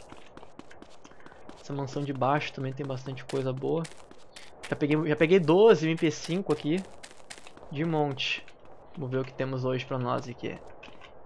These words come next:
Taco, máscara de gás. Chapéu de cowboy. Vou pegar aquela máscara de gás só pra ficar mais estileira, pera aí. Só pra vocês verem que show que é. Vou vestir aqui, ó. Ô, louco, hein?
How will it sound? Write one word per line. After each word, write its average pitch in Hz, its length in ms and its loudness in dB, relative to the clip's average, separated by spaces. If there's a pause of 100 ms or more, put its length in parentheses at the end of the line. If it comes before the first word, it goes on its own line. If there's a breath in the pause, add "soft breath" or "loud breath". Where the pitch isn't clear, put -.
(180)
Taco, 196 500 6
máscara 147 320 0
de 139 120 -4
gás. 190 840 4 (840)
Chapéu 143 340 0
de 139 100 -4
cowboy. 143 460 6
Vou 190 100 -2
pegar 247 160 12
aquela 240 160 8
máscara 196 280 4
de 160 60 0
gás 170 120 6
só 185 60 -2
pra - 80 -6
ficar - 160 2
mais 185 180 2
estileira, 135 400 4
pera 104 200 0
aí. - 120 -6 (680)
Só - 80 -16
pra 147 100 -2
vocês 151 180 0
verem 165 120 2
que - 60 0
show 160 200 2
que 147 100 0
é. 135 180 2 (1000)
Vou 135 100 -6
vestir 131 320 -4
aqui, 196 280 0
ó. 180 200 6 (840)
Ô, 143 140 8
louco, 180 540 10
hein? 226 200 6